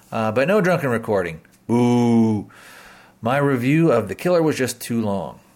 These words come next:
And now, completely unrelated. Do any of my fellow monkeys have a motorcycle they suggest I look at instead of the B M W R twelve hundred G S Adventure?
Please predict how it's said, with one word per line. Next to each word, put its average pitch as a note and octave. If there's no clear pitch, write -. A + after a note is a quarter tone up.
And G#2+
now, F3
completely F#3
unrelated. F#2+
Do B2+
any C4+
of A#3+
my G3+
fellow D#3
monkeys B2
have G#2
a G#2+
motorcycle A#2
they G#2+
suggest A2
I G2+
look G#2+
at G#2
instead D#3
of C3+
the A#2+
B C#3+
M D#3+
W B2+
R G#2+
twelve B2
hundred G#2+
G G#2+
S G#2+
Adventure? F#2